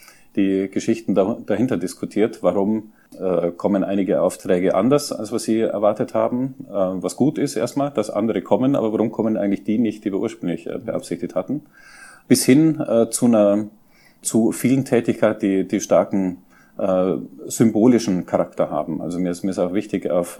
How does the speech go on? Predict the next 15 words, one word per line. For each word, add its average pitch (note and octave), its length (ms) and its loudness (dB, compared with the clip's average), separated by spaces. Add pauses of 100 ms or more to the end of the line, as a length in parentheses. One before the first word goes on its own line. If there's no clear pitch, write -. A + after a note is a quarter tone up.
den F2 220 -2
sozialen F#2 400 0
Medien A#2+ 320 0
gefunden G#2+ 400 -4
zu G2+ 160 -4
werden, G2+ 460 -2 (280)
für - 220 0
die G#2 140 -2
Dinge A#2 240 2
zu A2+ 160 -2
stehen, G2+ 360 -2
die G2+ 120 0
die F2 40 -8
Firma F#2 280 -2
ausmachen. G#2+ 600 -4